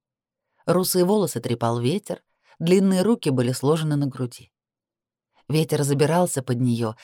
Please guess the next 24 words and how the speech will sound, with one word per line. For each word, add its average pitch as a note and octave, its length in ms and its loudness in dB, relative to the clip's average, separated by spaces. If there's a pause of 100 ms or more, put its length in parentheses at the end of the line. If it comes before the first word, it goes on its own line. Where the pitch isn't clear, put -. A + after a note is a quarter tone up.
(220)
играл E3+ 400 2
с C3 100 -8
тканью, D3+ 680 -4 (300)
однако, G#3+ 380 4
казалось, A3+ 480 2
парень G#3 360 2
этого F#3 200 -4
не E3+ 180 -4
чувствует. - 640 -16 (540)
Впрочем, B2 640 -4 (560)
шепчущие A#3+ 640 0
с - 100 -6
ветром G3 440 -2
все A3+ 200 -2
такие. A2 520 -12 (800)
Ветер, F3 440 0
что D3+ 220 -2
продолжение C#3 720 0
их C#3+ 300 -6
самих. C#3+ 560 -4 (1600)
Лидия B3 420 6
внимательно G#3 540 2
посмотрела E3+ 560 -2
на E3+ 160 -4